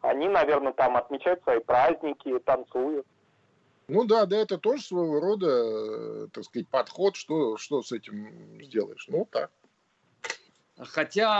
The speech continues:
Speaker 3: а, в соседних, э, с, э, Туркменией странах, э, с коронавирусом дела обстоят, ну, мягко говоря, совсем не блестяще. Я имею в виду, это и, э, Киргизию, и
Speaker 2: Конечно.
Speaker 3: Таджикистан, э,
Speaker 2: Конечно.
Speaker 3: и Казахстан.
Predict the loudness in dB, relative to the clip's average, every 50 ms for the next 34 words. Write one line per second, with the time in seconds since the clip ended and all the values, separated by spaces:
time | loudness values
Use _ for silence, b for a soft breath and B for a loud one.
0 | 2 2 0 -2 -4 -4 -4 -4 -6 -8 -10 -12 -14 -14 -12 -12 -14 -14 -14 -12
1 | -10 -10 -10 -10 -12 -12 -8 -4 -4 -4 -2 -2 -2 -4 -4 -6 -8 -14 -20 -14
2 | -8 -6 -6 -4 -2 -2 -2 -2 -2 -4 -6 -8 -10 -16 -14 -12 -10 -10 -8 -6
3 | -6 -6 -6 -8 -10 -14 -12 -8 -8 -6 -6 -8 -10 -12 _ _ -14 -8 -6 -6
4 | -4 -6 -8 -10 _ _ -12 -12 -10 -10 -10 -10 -10 -8 -8 -8 -8 -10 -14 -16
5 | -14 -14 -14 -10 -8 -6 -4 -2 0 -2 -2 -4 -6 -8 -6 -4 -2 -2 -4 -4
6 | -4 -6 -4 -2 0 -2 -2 -4 -8 -12 -6 0 0 0 2 0 -4 -6 -6 -8
7 | -8 -8 -12 -12 -12 -12 -12 -12 -12 -10 -10 -10 -12 -12 -14 -14 -12 -4 0 0
8 | 0 0 -2 -6 -6 -4 -2 -2 0 -2 -2 -2 -4 -4 -6 -6 -6 -4 -4 -4
9 | -4 -4 -8 -10 -8 -8 -6 -8 -8 -10 b b b b b b b -6 -4 -2
10 | 0 2 2 0 0 -2 -2 0 0 0 0 -4 -6 -4 -4 -4 -4 -6 -8 -6
11 | -6 -6 -6 -8 -14 -20 -20 _ _ _ _ 2 4 6 6 4 4 0 -6 -10
12 | -12 -6 -6 -6 -6 -6 -6 -2 -2 0 2 0 0 0 -2 -2 -2 -4 -4 -4
13 | -6 -8 -6 -4 -2 0 0 0 0 -2 -8 -14 -18 -14 -12 -14 -12 -10 -12 -12
14 | -8 -6 -6 -6 -6 -10 -18 -20 -10 _ -2 -2 -2 -2 -6 -8 -10